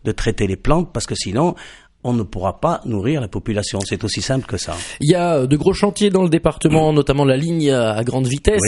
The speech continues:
Speaker 1: Oui.
Speaker 2: sur laquelle, forcément, vous avez travaillé, euh, en tant que président de la safer, président de la Chambre d'agriculture.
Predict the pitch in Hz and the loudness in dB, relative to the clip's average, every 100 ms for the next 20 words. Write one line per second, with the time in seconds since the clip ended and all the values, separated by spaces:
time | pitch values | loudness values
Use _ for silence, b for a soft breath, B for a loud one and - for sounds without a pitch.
0 | 151 110 - 120 110 156 131 110 131 - | 0 0 0 -2 2 2 2 -2 -4 -2
1 | 143 165 139 120 120 120 - 117 123 135 | 0 2 2 2 2 0 0 2 2 4
2 | 175 143 117 107 104 104 104 123 - 117 | 2 2 2 0 -2 -2 0 -2 2 4
3 | 110 110 104 113 117 113 113 - 113 160 | 6 4 2 0 0 0 0 0 0 -2
4 | 147 123 113 117 110 104 117 110 101 95 | 0 -2 -2 -2 -4 -2 -2 -2 -2 0
5 | 104 107 104 - 113 - 156 190 | 0 0 -2 -2 -4 0 0 0